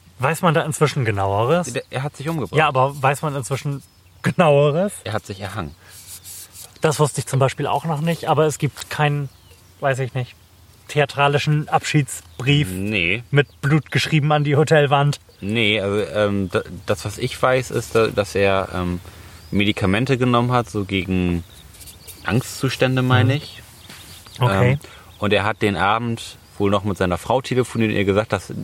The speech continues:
Speaker 2: dass er noch eine genommen hat.
Speaker 1: Mhm.
Speaker 2: So, und dann hat sie wiederum irgendjemandem Bescheid gesagt, auch au-, aus der Familie, dass sie, dass sie mal bitte au-, nach Chris sieht.
Speaker 1: Mhm.
Speaker 2: Und, äh, dann hat er den da gefunden. Hat sich erhangen.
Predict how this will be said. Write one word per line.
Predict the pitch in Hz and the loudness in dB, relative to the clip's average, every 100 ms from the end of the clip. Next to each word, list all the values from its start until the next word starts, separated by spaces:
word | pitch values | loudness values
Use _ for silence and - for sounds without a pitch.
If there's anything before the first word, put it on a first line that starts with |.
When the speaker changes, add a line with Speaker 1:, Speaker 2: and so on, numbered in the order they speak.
| 76 110 - - | -12 -14 -16 -4
Speaker 2:
dass | 107 95 | -4 0
er | 95 | 2
noch | 110 123 - - - | 2 0 -6 -10 -8
eine | 82 82 80 | -4 -2 -2
genommen | 80 80 76 | -2 -4 -4
hat. | 78 - - | -6 -8 -2
Speaker 1:
Mhm. | 135 120 117 135 - - - | 4 6 6 2 -4 -20 -12
Speaker 2:
So, | - | -6
und | 82 | -2
dann | 90 | 0
hat | 90 - | 0 0
sie | 110 | 0
wiederum | 117 110 101 101 104 - | 2 2 4 2 2 0
irgendjemandem | 101 98 92 92 85 | 0 2 2 0 -2
Bescheid | - - 113 | -6 -4 -2
gesagt, | 113 110 113 | 0 -2 -2
auch | - 95 - | -2 -4 0
au-, | 98 | 0
aus | - 98 | 2 0
der | 107 | -2
Familie, | 101 95 98 95 | 0 2 4 2
dass | 92 | 0
sie, | 92 87 | 0 0
dass | 87 - | 0 0
sie | 87 | 2
mal | 87 | 2
bitte | 87 90 90 69 | 2 4 4 4
au-, | 85 92 | 2 0
nach | 87 - | -2 -4
Chris | - 101 - | -4 -4 0
sieht. | 131 139 - | 0 -2 0
Speaker 1:
Mhm. | 135 113 110 117 - - - | 4 6 6 2 -2 -12 -6
Speaker 2:
Und, | 101 104 | 0 2
äh, | 95 | 4
dann | 92 | 4
hat | 92 90 | 4 2
er | |
den | 87 85 | 2 2
da | 85 80 - - - - - - | 2 0 -8 -20 -20 -20 -18 -10
gefunden. | 90 76 69 - - - - - - - - - - - - | -2 -2 -2 -8 -16 -20 -20 -20 -20 -20 -20 -20 -20 -12 -6
Hat | 90 | -2
sich | 85 80 - - | -2 -2 -6 -6
erhangen. | 71 71 | -4 -4